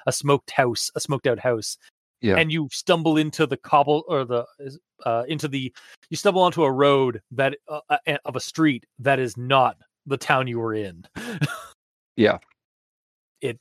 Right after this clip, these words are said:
Speaker 1: and you are welcome to, welcome to the village of Barovia. <laughs>
Speaker 2: Oh, that sounds like a good ending for this episode too, to be <laughs> honest with you.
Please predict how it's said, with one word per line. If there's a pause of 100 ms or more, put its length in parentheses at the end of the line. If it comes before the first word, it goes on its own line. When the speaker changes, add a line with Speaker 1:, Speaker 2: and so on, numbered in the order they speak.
Speaker 1:
and
you
are
welcome
to,
welcome
to
the
village
of
Barovia. (120)
<laughs> (800)
Speaker 2:
Oh, (380)
that
sounds
like
a
good
ending
for
this
episode
too,
to
be
<laughs>
honest
with
you.